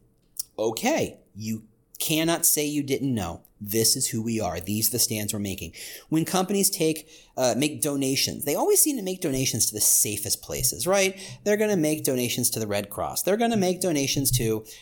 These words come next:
uh, humanitarian efforts that are as deeply unpolitical as possible. Occasionally they make it to the A C L U, but even that's becoming super political because, well, it's too bad. Uh, the, the right to express yourself should be pretty much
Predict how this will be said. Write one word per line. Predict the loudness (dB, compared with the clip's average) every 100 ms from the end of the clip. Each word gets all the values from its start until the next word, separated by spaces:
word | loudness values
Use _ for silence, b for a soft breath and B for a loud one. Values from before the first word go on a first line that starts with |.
| B -2
uh, | -2
humanitarian | 0 0 2 2 0 0 0
efforts | 0 0 -2 0
that | 0
are |
as | 0 -4
deeply | -8 -4 -2 -2 -4
unpolitical | 0 0 2 0 0 0
as | -2
possible. | -2 -4 -2 -4 -8 B B B _
Occasionally | -8 -4 -2 2 4 4 4 4 2 0 0 2 2 2 2 0
they | 2 2
make | 0 0
it | 0
to |
the | 2 2
A |
C | 2 2
L | 2
U, | 2 2 2
but | 0 -2
even | -4 -2 0
that's | 0 -2
becoming | -6 -6 -4 0
super | -2 -2
political | -4 -4 -2 -4
because, | -6 -4 -4 -2 -2 -4 -10
well, | -8 -8 -12 -20 -20 -12
it's | -8
too | -8
bad. | -8 -10 -10 B B B B -4
Uh, | -4
the, | -2 -4 -2
the | -4
right | 0 0 0
to |
express | 0 0 0 0
yourself | 0 0 0
should | -2 -2
be | -4
pretty | -6 -6
much | -6 -4 -4 -4 -6